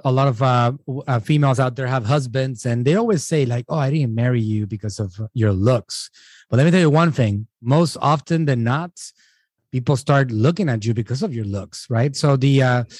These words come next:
the reality is, and in the world of marketing, uh, which is the world that I live in, which is a world that most of you guys are on right now, because, uh,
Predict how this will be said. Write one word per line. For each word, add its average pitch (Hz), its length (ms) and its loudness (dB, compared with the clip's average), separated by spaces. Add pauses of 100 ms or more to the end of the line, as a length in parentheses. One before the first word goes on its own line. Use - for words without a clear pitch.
(240)
the 143 140 2
reality 151 560 2
is, 143 140 0
and 143 60 0
in 135 80 0
the 127 80 0
world 139 280 0
of 123 140 -2
marketing, 120 840 -4 (140)
uh, 117 200 0
which 117 280 -2
is 110 80 -4
the 117 100 0
world 120 200 2
that 123 80 2
I 117 80 2
live 127 240 2
in, 190 260 -2 (640)
which 127 180 -2
is 123 120 0
a 120 80 2
world 127 400 2
that 127 200 0 (120)
most 135 300 -2
of 147 100 -2
you 123 100 0
guys 110 240 -2
are 110 140 0
on 165 240 0
right 123 180 0
now, 110 220 0
because, 110 360 -4
uh, 117 200 -2